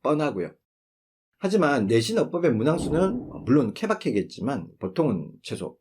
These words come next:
네 개 이상이고요. 게다가 틀린 개수라든지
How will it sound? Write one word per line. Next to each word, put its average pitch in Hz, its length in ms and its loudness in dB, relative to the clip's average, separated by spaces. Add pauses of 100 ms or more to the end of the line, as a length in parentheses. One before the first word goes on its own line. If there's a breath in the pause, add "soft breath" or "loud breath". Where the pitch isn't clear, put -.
네 101 240 -2
개 117 100 0
이상이고요. 98 680 -4 (480)
게다가 160 300 4
틀린 269 240 2
개수라든지 127 1000 -2